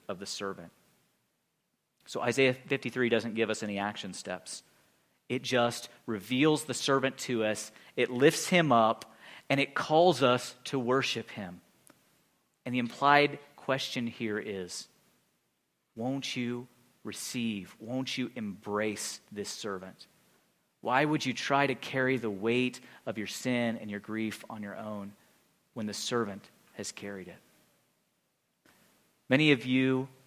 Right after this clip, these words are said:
um, have received Christ. You have embraced the servant as your Lord. And so you know the freedom that comes in that. And yet you find yourself repeatedly trying to carry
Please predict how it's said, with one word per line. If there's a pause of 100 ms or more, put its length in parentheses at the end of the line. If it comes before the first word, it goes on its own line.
(320)
um, (300)
have
received
Christ. (680)
You
have
embraced
the
servant
as
your
Lord. (1120)
And
so
you
know
the
freedom
that
comes
in
that. (920)
And
yet
you
find
yourself
repeatedly (220)
trying
to
carry